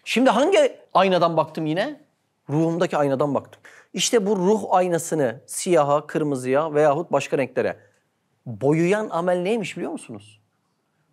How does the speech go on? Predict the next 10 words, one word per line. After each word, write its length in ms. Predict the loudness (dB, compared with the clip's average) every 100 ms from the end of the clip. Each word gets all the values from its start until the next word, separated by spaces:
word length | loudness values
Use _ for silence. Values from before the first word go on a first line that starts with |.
| -6
Namazmış, 500 | 0 0 0 -6 -8
namaz. 260 | -8 -10 -16 _ -2
Böyle 200 | 2 4
bazen 280 | 4 2 2
insanın 460 | 0 -2 -2 -2 0
namazını 420 | 0 0 -2 -4
kaçırdığı, 500 | -4 -2 -2 -2 0
ettiği 440 | -2 -4 -8 -8 -8 -6
anlar 260 | -2 -2
vardır. 360 | 0 -4 -4